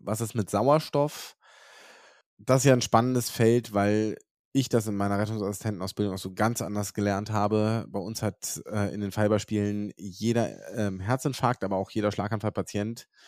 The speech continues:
zehn bis fünfzehn Liter Sauerstoff auf die Nase bekommen.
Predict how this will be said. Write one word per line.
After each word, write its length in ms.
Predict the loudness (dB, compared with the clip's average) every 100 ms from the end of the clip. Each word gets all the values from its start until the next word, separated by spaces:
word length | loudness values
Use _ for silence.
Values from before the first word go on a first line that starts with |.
| -20 -20 _ _ -12
zehn 280 | 0 2 4
bis 120 | 2
fünfzehn 300 | -2 -4 -2
Liter 180 | 0 2
Sauerstoff 400 | 4 2 2 -2
auf 100 | -4
die 100 | -6
Nase 260 | -4 -6 -6
bekommen. 440 | -8 -6 -6 -8